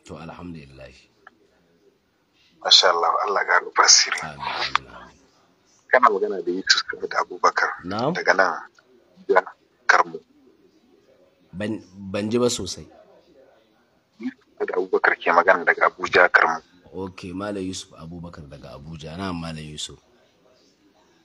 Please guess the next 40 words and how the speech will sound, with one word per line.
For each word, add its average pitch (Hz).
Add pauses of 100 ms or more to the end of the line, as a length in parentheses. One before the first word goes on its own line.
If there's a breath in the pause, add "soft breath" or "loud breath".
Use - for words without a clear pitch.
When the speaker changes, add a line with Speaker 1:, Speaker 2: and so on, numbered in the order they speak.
(100)
Speaker 2:
Eh, 85 (560)
Allah, 120
ina 123
so 113 (160)
a -
san 127
yadda 117
za 120
a 107
yi 98
shi -
ma 123
wannan 107
Abul 107
Fatan 92
ya 87 (100)
fito 117 (140)
ya 101
ba 113
da 117
number 104
shi -
yadda -
kake -
badawa. 87 (920)
Ya 202
ba 131
da 131
number 117
shi 95 (240)
mai 92
tambayoyi 101 (1400)
yadda 110
ake 98
yi -
ma 90 (200)
idan 92
ya 90
isa -
mana. 85